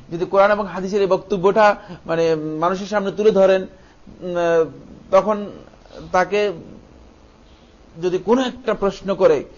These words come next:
কোনো একটা জটিল একটা মানে উপস্থাপনা করে, মানে তাকে আটকানো যায়, তাহলে তার বক্তব্যটা মানুষের কাছে মানে গ্রহণযোগ্যতা হারিয়ে যাবে, বিশ্বস্ততা হারিয়ে যাবে। এবং মনে করবে যে, "না, উনি তো আসলে মানে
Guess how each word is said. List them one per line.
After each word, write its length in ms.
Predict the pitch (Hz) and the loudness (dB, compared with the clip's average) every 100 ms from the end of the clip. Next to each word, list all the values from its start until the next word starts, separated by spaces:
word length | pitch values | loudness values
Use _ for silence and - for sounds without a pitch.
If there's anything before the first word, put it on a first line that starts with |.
| - - | -12 -4
কোনো 140 | 202 | -2
একটা 160 | 185 190 | 0 2
জটিল 280 | 180 190 | 2 4
একটা 240 | 185 180 190 | 2 4 2
মানে 240 | 180 180 - 127 | 2 -4 -8 -16
উপস্থাপনা 600 | 147 165 180 208 190 185 | -10 -4 -2 -2 0 0
করে, 260 | 175 175 160 - 151 - | 2 4 4 0 -20 -12
মানে 200 | 156 160 | -6 -4
তাকে 340 | 170 170 175 | -2 0 2
আটকানো 460 | 160 170 - 190 175 | 2 2 0 0 4
যায়, 180 | 156 135 - - | 4 4 0 -6
তাহলে 240 | 214 220 214 156 - | 0 2 2 -2 -4
তার 140 | 180 175 | 0 0
বক্তব্যটা 460 | 175 180 165 175 | 0 -2 -2 0
মানুষের 300 | 165 160 165 | 0 -2 -6
কাছে 340 | 165 160 165 147 | -8 -6 -8 -8
মানে 220 | 151 147 | -8 -8
গ্রহণযোগ্যতা 580 | 139 147 156 147 147 147 | -4 -4 -4 -6 -4 -2
হারিয়ে 220 | 147 147 | -2 2
যাবে, 280 | 139 139 139 - - - | 2 0 -4 -8 -18 -10
বিশ্বস্ততা 540 | 143 - 185 175 156 | -10 -8 -10 -6 -2
হারিয়ে 260 | 156 151 147 | 0 0 2
যাবে। 280 | 147 143 143 - - | 2 2 -2 -6 -10
এবং 100 | - | -6
মনে 140 | 196 170 | -4 -4
করবে 180 | 180 | -4
যে, 80 | 180 | -2
"না, 140 | 170 156 | 0 0
উনি 180 | 151 | 0
তো 100 | 151 | 0
আসলে 280 | 156 147 156 | 0 0 -6
মানে 300 | 147 143 139 | -4 -6 -8